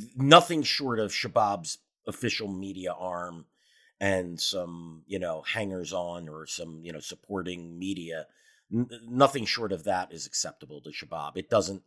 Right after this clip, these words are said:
these groups, Shabab, Al-Qaeda, you know, go down the list, they only want their point of view out there, and any other, any type of opposing view, any view that doesn't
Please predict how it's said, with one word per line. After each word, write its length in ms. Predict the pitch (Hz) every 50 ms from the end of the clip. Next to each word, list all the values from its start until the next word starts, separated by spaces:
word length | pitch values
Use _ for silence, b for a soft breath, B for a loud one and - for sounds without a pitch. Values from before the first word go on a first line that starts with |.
| b b b b b b b b
these 220 | 120 123 117 104
groups, 640 | - - 117 110 104 90 - - - - - - -
Shabab, 520 | - 104 82 - 110 110 101 95 95 82 85
Al-Qaeda, 920 | 78 78 - - 117 107 98 92 85 90 87 87 87 85 85 82 82 85
you 120 | 82 87 85
know, 140 | 82 78 67 65 _ _
go 100 | - 98
down 220 | 87 92 92 90 85
the 60 | 82
list, 500 | 82 87 101 98 90 82 - - - - b b b b b b b b b
they 180 | - 135 139 139
only 220 | 135 135 127 120
want 260 | 107 98 101 95 -
their 140 | - 85 73
point 300 | - - - 85 78 73
of 60 | 73
view 220 | 69 73 73 69 67
out 220 | 71 69 - -
there, 240 | - 76 73 73 76
and 100 | 78 82
any 240 | - 110 104 98 92
other, 200 | 92 82 82 - -
any 200 | 104 110 107 92
type 260 | - - 107 98 -
of 100 | - 78
opposing 720 | 85 82 - - 101 92 95 90 - 90 90 87 87 80
view, 540 | 71 69 82 87 90 92 90 90 87 87 B B B B B B B B
any 220 | 107 113 117 110 101
view 300 | 82 92 101 104 101 85
that 160 | 90 87 -
doesn't 400 | 101 92 85 - 92 87 82